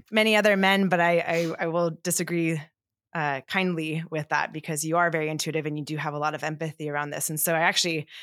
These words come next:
out of curiosity, because hopefully there are other men like you, though, um, what sort of advice would you give to men who are seeing this behavior happen and could maybe support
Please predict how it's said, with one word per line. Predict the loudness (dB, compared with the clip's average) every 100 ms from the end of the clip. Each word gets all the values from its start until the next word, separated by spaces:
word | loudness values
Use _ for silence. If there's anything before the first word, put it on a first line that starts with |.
| -20 _
out | 0
of | 0
curiosity, | -2 0 2 0 -2 -4 -4 -6 -10 -16
because | -8 0 0 0 _ _ _ _
hopefully | -10 -6 -2
there | -2 0
are | 0 0
other | 0 -2
men | -4 -4
like | -4 -6 -6
you, | -10
though, | -6 -6 -6 -8 -16 -20 -12 -4
um, | -2 -2
what | 0 0 2
sort | 2 2
of | 0 -2 -8 _ _ _ _ _ _ -4
advice | -4 0 0 2 0 -2
would | -4 -4
you | -4 -6
give | -4 -4 -4 -8
to | -6 -4 -2 -2 -2 -2
men | -2 -2
who | -2 -2
are | 0
seeing | 2 2 2 -2 -2 -4
this | -4
behavior | -4 -6 -6 -6 -4 -4
happen | -2 -4 -2 -2 0 -2 -4 -6
and | -8 -6
could | -6
maybe | -4 -4 -4 -4 -6
support | -2 -4 -4 -2 -2 0 0